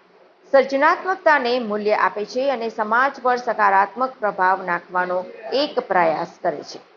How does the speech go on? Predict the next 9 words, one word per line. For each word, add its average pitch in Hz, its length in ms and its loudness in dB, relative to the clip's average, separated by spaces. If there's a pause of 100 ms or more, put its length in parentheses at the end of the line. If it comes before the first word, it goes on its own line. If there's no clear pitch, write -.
(560)
મને 190 140 -2
વિશ્વાસ 226 460 2
છે 262 220 -2
કે 277 200 -4
માનનીય 226 500 -2
વડાપ્રધાન 247 580 0
નરેન્દ્રભાઈ 220 640 -2
મોદીજીનું 190 680 -6
વિઝન 233 280 0